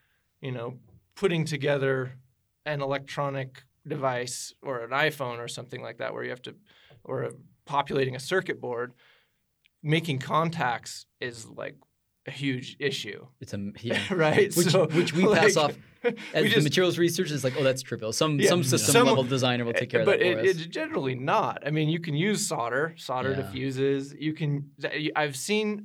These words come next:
Speaker 1: some very fancy techniques using C V D or even, like, atomic layer deposition, b-, growing epitaxial contacts, because contacting some of these weird four element systems that are slight blends of
Speaker 2: They
Speaker 1: each,
Speaker 2: don't
Speaker 1: it
Speaker 2: wet with the different
Speaker 1: They
Speaker 2: solids or
Speaker 1: don't,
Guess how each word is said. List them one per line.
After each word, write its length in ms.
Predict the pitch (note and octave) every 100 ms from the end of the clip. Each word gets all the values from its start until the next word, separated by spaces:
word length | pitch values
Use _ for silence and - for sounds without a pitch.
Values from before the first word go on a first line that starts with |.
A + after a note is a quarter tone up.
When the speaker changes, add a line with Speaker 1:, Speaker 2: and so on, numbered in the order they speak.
| -
Speaker 1:
some 240 | D3 D3 B2+
very 400 | C3+ D3 D#3 C#3+
fancy 400 | C#3 C3 C3 C3+
techniques 480 | - B2 A2+ -
using 420 | B2 A#2+ A#2+ A#2 -
C 240 | - B2+
V 160 | B2 B2
D 400 | C3 C3 B2+ A#2+
or 80 |
even, 320 | B2 B2 A#2+ A#2
like, 160 | A2+
atomic 460 | A2+ - B2+ B2+ B2
layer 200 | B2+ B2
deposition, 680 | B2 A#2+ B2 B2 B2+ B2+ B2+ _ _ C#3
b-, 100 | C3 C#3
growing 360 | D3+ D#3+ D3+ D3
epitaxial 840 | C#3+ C#3 - C#3+ C#3+ - C#3+ C#3+ C3
contacts, 600 | C#3+ C3 C3+ C3 C3+ -
because 300 | C3+ D3 C3+ - - _
contacting 520 | A3 C4 A#3 E3 D3
some 140 | C#3+ D3+
of 60 |
these 160 | C#3+ C3
weird 520 | C3 C#3+ D3 C#3 C3 - _ _ _
four 680 | - - D3 C#3+ C#3 C3+ C3 - _ _ - D3+
element 340 | C#3+ C3+ C3
systems 560 | - D#3 - C#3+ C#3 C3
that 120 | C3+
are 120 | B2+
slight 420 | B2+ C#3+ C#3 C3+
blends 320 | C3+ C3+ C3+ C3
of 80 |
Speaker 2:
They 60 | B2+
Speaker 1:
each, 120 | B2+
Speaker 2:
don't 140 | A#2+ -
Speaker 1:
it 80 |
Speaker 2:
wet 260 | A2 A#2 A#2
with 120 | A#2+
the 60 | A2
different 220 | G#2+ A#2
Speaker 1:
They 60 | -
Speaker 2:
solids 180 | A2
or 40 | A3+
Speaker 1:
don't, 180 | A3+